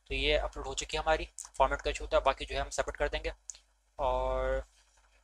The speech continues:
सबमिट करने के बाद जो है अब आपने क्या करना है, देखें, courier data upload successfully। ठीक है, तो अब ये हो चुका है हमारा। ठीक है, अब हमने क्या करना है, हमने वेट करना है। अ, according to टीसीएस ये कहते हैं कि कम से कम दो हफ्ते लेते हैं। ठीक है, अब दो हफ्ते जो है वो, अ, वेरीफाई कर लेंगे। अगर तो वेरीफाई हो जाएगा,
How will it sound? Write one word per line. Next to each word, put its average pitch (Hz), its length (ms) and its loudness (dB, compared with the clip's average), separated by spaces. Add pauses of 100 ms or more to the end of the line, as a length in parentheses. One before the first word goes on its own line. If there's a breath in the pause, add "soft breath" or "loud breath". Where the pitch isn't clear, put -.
(240)
सबमिट - 260 2
करने 151 220 2
के 143 80 6
बाद 131 300 6
जो - 80 -2
है 147 140 8
अब 147 120 6
आपने 139 200 4
क्या 135 100 6
करना 139 180 -2
है, 151 60 0
देखें, 131 340 -4 (420)
courier 143 280 4
data 139 300 8
upload 143 220 -2
successfully। 127 520 -4 (220)
ठीक - 120 -8
है, 131 100 -10 (720)
तो 131 360 -4
अब 127 240 0
ये 151 100 4
हो 135 140 0
चुका 165 220 0
है 170 60 6
हमारा। 170 380 2 (460)
ठीक 147 140 -2
है, 160 200 0
अब 156 180 0
हमने 151 180 -2
क्या 151 120 4
करना 151 180 2
है, 147 60 -8
हमने 151 140 0
वेट 139 200 0
करना 151 240 0
है। 160 160 0
अ, 139 320 0
according 143 300 -2
to 139 60 -8
टीसीएस 156 420 0
ये 147 60 4
कहते 143 240 4
हैं - 20 -10
कि 156 60 -2
कम 151 100 0
से 156 120 0
कम 151 160 4 (680)
दो 156 120 8
हफ्ते 147 280 2
लेते 143 260 -2
हैं। 120 80 -2
ठीक 151 160 -6
है, 151 80 4
अब 147 220 2
दो 147 160 2
हफ्ते 151 240 2
जो 147 160 0
है 147 60 2
वो, 143 240 2
अ, 135 260 2
वेरीफाई 131 300 0
कर 143 140 -2
लेंगे। 151 180 -4
अगर 143 140 0
तो 156 100 -2
वेरीफाई 143 360 4
हो 131 120 2
जाएगा, 156 340 6